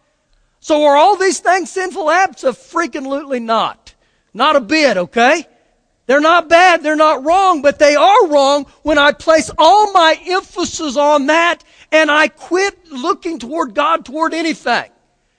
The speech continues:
Now look what he goes on to say here at the last. He says, "There was no prophet under the sun." That phrase right there, "There was no prophet under the sun," was referred to twenty-nine times in Ecclesiastes.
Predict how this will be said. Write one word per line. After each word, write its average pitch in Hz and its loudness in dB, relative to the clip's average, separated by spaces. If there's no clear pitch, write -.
Now 254 2
look 339 0
what 392 2
he 359 0
goes 330 2
on 330 0
to 294 -8
say 302 0
here 247 -4
at 262 -4
the 254 0
last. 269 0
He 277 -8
says, 277 -6
"There 330 2
was 294 -4
no 311 2
prophet 302 -4
under 285 0
the 240 -12
sun." 226 -2
That 311 0
phrase 349 0
right 254 0
there, 262 -2
"There 254 -4
was 247 -6
no 285 2
prophet 285 -2
under 285 -2
the 262 -10
sun," 302 -4
was 240 -4
referred 302 -4
to 262 -4
twenty-nine 311 -2
times 214 -4
in 262 0
Ecclesiastes. 254 -2